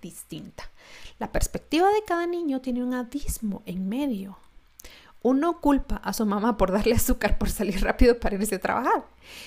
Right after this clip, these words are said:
y el otro se enorgullece de tener una mamá luchadora, aun cuando no desayunaba. ¿Ven la distinción? El primero ve lo negativo de comer cereal con azúcar y se queja.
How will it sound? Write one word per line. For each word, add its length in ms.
y 120
el 120
otro 260
se 180
enorgullece 1080
de 140
tener 280
una 160
mamá 260
luchadora, 680
aun 320
cuando 380
no 240
desayunaba. 840
¿Ven 320
la 80
distinción? 680
El 140
primero 480
ve 160
lo 80
negativo 560
de 140
comer 280
cereal 320
con 160
azúcar 460
y 80
se 160
queja. 380